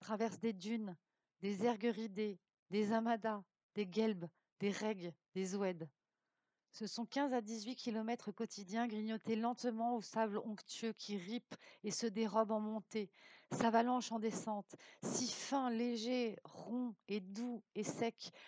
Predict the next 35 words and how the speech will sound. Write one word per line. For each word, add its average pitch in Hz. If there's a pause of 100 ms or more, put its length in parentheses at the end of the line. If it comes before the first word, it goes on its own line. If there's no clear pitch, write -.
(140)
que 220
jamais 240
il 233
ne 233
s'agglomère, 214 (420)
mais 214
crépite -
et 226
s'insinue 226
partout, 240 (260)
finalement 226
aussi -
abrasif 190
que -
l'aimerie. 175 (880)
Les 190
cinq 277
à 240
six 226
heures 262
de 226
randonnée 226
journalière 220
à 175
franchir 226
des 214
cordons 214
dunaires 214
gondolés, 220 (420)
sans 214
autres 254
horizons 233
qu'une 220
ondulation 226
mordorée, 208